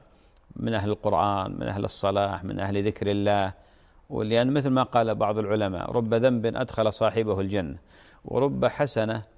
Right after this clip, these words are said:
أدخلت صاحبها النار." قيل: "كيف؟" قال: "شخص يذنب ذنب، وهذا الذنب يتوب إلى الله منه، ويتألم، ويحسن من الطاعة، ويصلح من نفسه،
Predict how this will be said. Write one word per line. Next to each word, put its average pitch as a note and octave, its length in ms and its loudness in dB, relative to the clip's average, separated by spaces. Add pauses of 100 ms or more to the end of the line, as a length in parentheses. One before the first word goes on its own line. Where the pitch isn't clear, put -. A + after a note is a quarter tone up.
(340)
أدخلت A#2+ 440 0
صاحبها G#2+ 540 -2
النار." F2 220 -4
قيل: C#3 300 0
"كيف؟" B2 480 2 (460)
قال: C3+ 260 2
"شخص - 320 -4
يذنب B2+ 340 0
ذنب، A2+ 300 0 (560)
وهذا C3 280 -2
الذنب B2+ 340 2
يتوب A#2+ 320 0
إلى A2+ 120 2
الله G#2+ 220 2
منه، G2 320 -4
ويتألم، G2+ 1080 0
ويحسن D#3 460 -2
من A2+ 160 0
الطاعة، G#2 960 0
ويصلح C3 460 -4
من G#2 180 -2
نفسه، G#2 580 -2